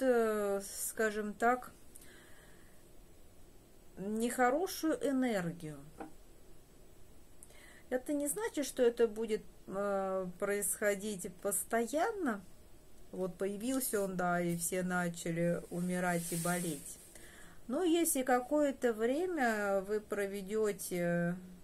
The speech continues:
с этим ребенком, с этим человеком,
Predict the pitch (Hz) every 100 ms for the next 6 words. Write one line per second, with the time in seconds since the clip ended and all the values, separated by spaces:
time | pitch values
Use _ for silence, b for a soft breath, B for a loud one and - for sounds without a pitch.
0 | - - - - - - - 185 180 214
1 | 185 185 170 170 170 - - - B B
2 | B B - 196 185 170 175 226 311 320
3 | 226 226 277 277 262 214 - - 196 175
4 | 160 165 226 - 277 269